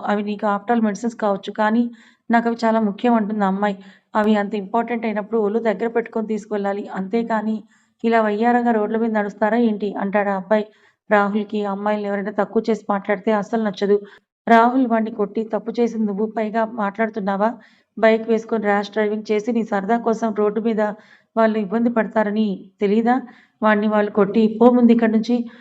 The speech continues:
అని గెంటేస్తాడు." వాడు వెళ్ళిపోయాక ఆ అమ్మాయి రాహుల్ వైపు తిరిగి ఒక్కసారి రాహుల్ని అలా చూస్తూ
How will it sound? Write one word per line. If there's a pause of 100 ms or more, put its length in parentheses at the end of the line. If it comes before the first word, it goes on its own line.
(240)
అని (220)
గెంటేస్తాడు."
వాడు
వెళ్ళిపోయాక (120)
ఆ
అమ్మాయి
రాహుల్
వైపు
తిరిగి (460)
ఒక్కసారి
రాహుల్ని
అలా
చూస్తూ